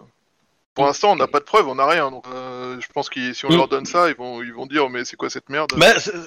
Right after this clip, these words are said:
Speaker 2: non,
Speaker 1: Euh,
Speaker 2: c'est pas con, c'est pas con de leur donner et de les laisser travailler et de, et de, et d'attendre leur rapport. En fait, s'ils disent qu'ils trouvent rien, bah ils trouvent rien et on reprend.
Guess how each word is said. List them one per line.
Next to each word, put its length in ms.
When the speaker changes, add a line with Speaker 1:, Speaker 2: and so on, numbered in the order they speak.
Speaker 2:
non, 140
Speaker 1:
Euh, 40
Speaker 2:
c'est 140
pas 100
con, 300
c'est 120
pas 140
con 80
de 300
leur 140
donner 380
et 40
de 100
les 160
laisser 260
travailler 580
et 40
de, 240
et 60
de, 280
et 60
d'attendre 340
leur 180
rapport. 320
En 100
fait, 120
s'ils 180
disent 180
qu'ils 140
trouvent 260
rien, 260
bah 140
ils 80
trouvent 240
rien 240
et 40
on 200
reprend. 440